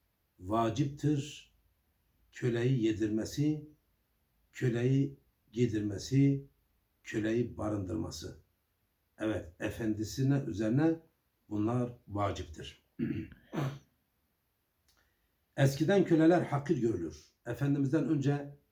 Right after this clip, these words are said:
köle hakir görülür ve zulüm görürlerdi. Onların hiçbir hakları olmadığı düşünülürdü. Yani köle demek hiçbir hakka sahip demektir. Eskiden öyleydi.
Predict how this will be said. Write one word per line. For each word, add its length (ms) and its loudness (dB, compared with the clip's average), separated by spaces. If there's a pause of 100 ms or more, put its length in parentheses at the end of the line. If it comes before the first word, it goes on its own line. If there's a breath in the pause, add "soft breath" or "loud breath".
(360)
köle 360 0
hakir 420 -2
görülür 500 -6 (760)
ve 120 2
zulüm 540 4
görürlerdi. 760 -2 (640)
Onların 400 6
hiçbir 440 -2
hakları 500 0
olmadığı 600 2
düşünülürdü. 720 -4 (460)
Yani 260 -4
köle 300 0
demek 400 0 (800)
hiçbir 560 2
hakka 300 -6
sahip 400 -4
demektir. 1300 -12 (440)
Eskiden 500 -6
öyleydi. 460 -4